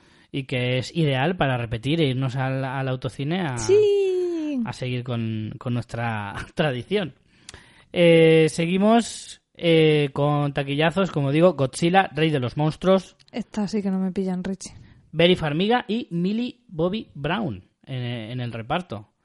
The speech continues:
Speaker 1: Como decías, Ve-, Vera Farmiga está este año que lo tira, <laughs> sale en un montón de pelis y, no sé, a mí las pelis de monstruos gigantes siempre me han gustado mucho.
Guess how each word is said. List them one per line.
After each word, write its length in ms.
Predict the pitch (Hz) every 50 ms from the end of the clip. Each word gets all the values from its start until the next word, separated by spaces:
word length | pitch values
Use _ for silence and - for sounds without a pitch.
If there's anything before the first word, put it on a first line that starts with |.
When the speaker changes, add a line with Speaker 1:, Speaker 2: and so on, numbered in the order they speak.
| _ _ _
Speaker 1:
Como 160 | _ - 131
decías, 360 | 135 - - 156 165 170 160 147
Ve-, 180 | 143 143 143 131
Vera 300 | 143 135 135 143 147 139
Farmiga 340 | - 147 143 147 151 151
está 180 | 135 - - 151
este 180 | 131 - - 139
año 240 | 143 151 147 127 113
que 80 | 113
lo 100 | 110 110
tira, 380 | 104 139 147 160 190 220 262 320 - _ - 165 - -
<laughs> 260 | - - - 160 - -
sale 320 | 147 - - - 135 135
en 80 | 131 135
un 80 | 139
montón 260 | 135 139 131 127 135
de 120 | 139 135 117
pelis 420 | - 156 180 220 262 302 - _ _ _ _ _ _ _ _ _ _ _ _
y, 840 | - 170 151 147 139 135 135 127 127 120 117 113 110 107 104 104 - - _ _ _ _ _ _ _ _ -
no 100 | 160 170
sé, 160 | 160 190 185
a 120 | - 165 160
mí 200 | 160 175 185 180
las 160 | 180 175 -
pelis 280 | - 185 180 175 175 165
de 320 | 165 170 170 165 165 160
monstruos 460 | 160 160 165 156 - - 156 156 151 -
gigantes 400 | 156 147 151 147 143 156 139 -
siempre 260 | - 139 135 139 135
me 120 | 131 131
han 220 | 127 127 123 127 127
gustado 300 | 123 113 - 131 120 120
mucho. 420 | 117 123 131 135 - 180 185 226